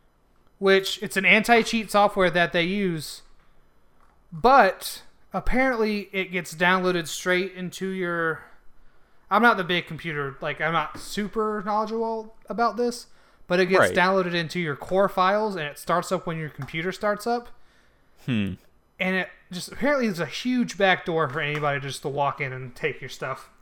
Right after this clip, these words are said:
Speaker 2: Right.
Speaker 1: So as
Speaker 2: Hmm.
Speaker 1: soon as, as soon as I heard that, I was like, "Thank God my Steam is terrible and doesn't update automatically." <laughs>
Speaker 2: <laughs> Yes.
Speaker 1: So I was
Speaker 2: <laughs>
Speaker 1: able to go into that and, uh,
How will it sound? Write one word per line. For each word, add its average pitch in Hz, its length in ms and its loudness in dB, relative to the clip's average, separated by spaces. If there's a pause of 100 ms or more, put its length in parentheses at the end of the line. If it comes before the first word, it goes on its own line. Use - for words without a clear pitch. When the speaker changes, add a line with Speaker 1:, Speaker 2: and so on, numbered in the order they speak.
(200)
Speaker 2:
Right. 98 460 0 (680)
Speaker 1:
So 190 220 0
as 214 80 0
Speaker 2:
Hmm. 202 60 -4
Speaker 1:
soon 233 160 -2
as, 196 340 -8
as - 60 -14
soon 269 220 -4
as 240 160 0
I 214 140 2
heard 196 240 0
that, 180 220 0
I 165 100 0
was 151 140 -4
like, 156 300 -4 (580)
"Thank 202 260 -4
God 190 280 2 (100)
my 160 140 -2
Steam 185 360 -8
is 139 140 -10
terrible 180 540 -2
and 151 140 -10
doesn't 170 260 -4
update 175 340 -4
automatically." 156 760 -6 (140)
<laughs> 131 380 -4
Speaker 2:
<laughs> - 240 -6
Yes. 101 380 0
Speaker 1:
So 156 240 4
I 185 100 6
was 190 180 2
Speaker 2:
<laughs> - 80 4
Speaker 1:
able 139 140 -2
to 170 80 -4
go 175 260 -2
into 175 280 -4
that 165 260 -4
and, 156 100 -12
uh, 147 200 -8